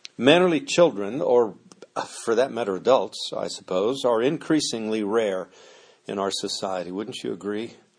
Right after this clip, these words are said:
with that? Rudeness, inconsiderateness, ingratitude, self-centeredness, selfishness, table manners, and general etiquette are often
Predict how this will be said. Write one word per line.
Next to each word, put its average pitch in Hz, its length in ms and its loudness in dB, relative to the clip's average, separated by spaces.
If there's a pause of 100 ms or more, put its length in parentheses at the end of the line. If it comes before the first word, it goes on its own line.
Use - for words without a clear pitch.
(640)
with - 160 -8
that? 110 280 0 (640)
Rudeness, 131 520 0
inconsiderateness, 131 920 0
ingratitude, 123 600 2
self-centeredness, 135 720 0
selfishness, 135 540 0
table 147 320 4
manners, 147 280 0
and 113 140 -4
general 156 400 2
etiquette 117 380 -2 (500)
are 123 180 6
often 113 680 2